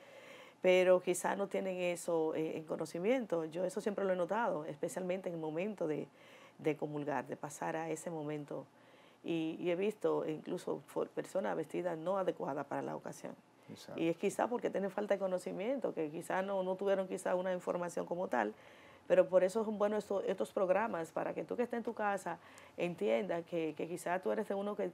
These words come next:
Speaker 1: que dice como el, el padre, que vas cómodo, entienda que esa no es la manera. Vamos a poner el, el mejor vestido que tengamos,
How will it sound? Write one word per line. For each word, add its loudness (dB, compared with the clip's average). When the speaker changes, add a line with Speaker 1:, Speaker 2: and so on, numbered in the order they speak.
Speaker 1:
que -2
dice 0
como -2
el, -4
el -2
padre, 2
que 0
vas -2
cómodo, 0
entienda -2
que 0
esa -2
no -2
es -2
la -2
manera. -2
Vamos 0
a 4
poner 2
el, 0
el -2
mejor -4
vestido -4
que -8
tengamos, -14